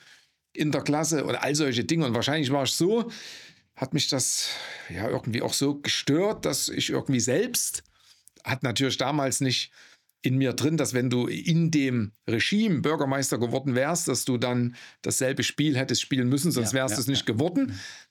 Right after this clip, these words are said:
Speaker 1: Aber in meinem jugendlichen Kopf wollte ich da ein paar Dinge anders machen.
Speaker 2: <laughs> Das ist ja, also manchmal dauert's dann länger.
Speaker 1: Ja.
Speaker 2: Äh, <laughs>
Speaker 1: Bei mir immer, ja.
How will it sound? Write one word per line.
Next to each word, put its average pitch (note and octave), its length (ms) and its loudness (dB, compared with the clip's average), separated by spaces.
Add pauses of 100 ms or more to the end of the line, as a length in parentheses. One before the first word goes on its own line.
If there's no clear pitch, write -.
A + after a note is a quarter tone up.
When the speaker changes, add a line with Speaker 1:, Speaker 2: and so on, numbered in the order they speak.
(120)
Speaker 1:
Aber G3+ 260 0
in G#3 60 2
meinem A#3 420 0
jugendlichen G3 560 0
Kopf E3 480 -2
wollte C#3+ 300 0
ich - 80 -2
da C3+ 120 0
ein B2+ 100 -2
paar A#2+ 120 -2
Dinge B2 240 2
anders G#2+ 300 0
machen. - 240 -8 (540)
Speaker 2:
<laughs> - 340 0 (1000)
Das - 360 -2
ist - 140 0
ja, C#3+ 120 0
also B2 200 -2
manchmal C#3 360 0
dauert's B2 340 0
dann F#2+ 160 0
länger. F#3 360 2 (200)
Speaker 1:
Ja. C3+ 140 2
Speaker 2:
Äh, A#2 40 2 (720)
<laughs> A3 60 2
Speaker 1:
Bei B2+ 120 2
mir C3+ 220 0
immer, C3 300 0
ja. A#2 180 0